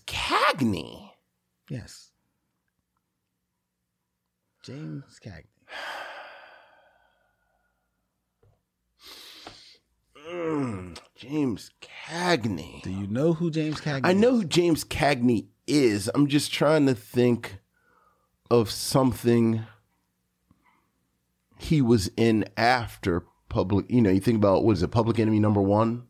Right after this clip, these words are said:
Speaker 2: Yeah, which is, like, nineteen forty.
Speaker 1: I know.
Speaker 2: He was in a bunch of movies <laughs> after that.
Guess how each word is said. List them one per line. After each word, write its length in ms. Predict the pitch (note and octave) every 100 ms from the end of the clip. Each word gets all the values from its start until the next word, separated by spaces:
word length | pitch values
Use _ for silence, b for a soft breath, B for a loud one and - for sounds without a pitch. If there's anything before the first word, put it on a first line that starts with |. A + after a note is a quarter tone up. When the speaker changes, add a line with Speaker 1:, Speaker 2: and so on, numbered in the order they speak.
| _ _ _ _ _ _ _ _ -
Speaker 2:
Yeah, 460 | A#2 A#2+ F#3 A#2+ E2
which 220 | F2 B2
is, 100 | C3+
like, 160 | C#3 B2
nineteen 580 | G#2 D3 D#3 - D#3+ A2+
forty. 300 | F3 E3 C#2+
Speaker 1:
I 220 | A#2 A#2 A#2+
know. 680 | A#2 A#2 A#2+ B2+ B2+ A#2
Speaker 2:
He 40 | G2+
was 140 | F#3
in 100 | F#3
a 40 | D3+
bunch 360 | C3 E3 -
of 60 | D3
movies 400 | C#3 B2+ B2 -
<laughs> 0 |
after 280 | - - B2
that. 560 | B2+ - - - -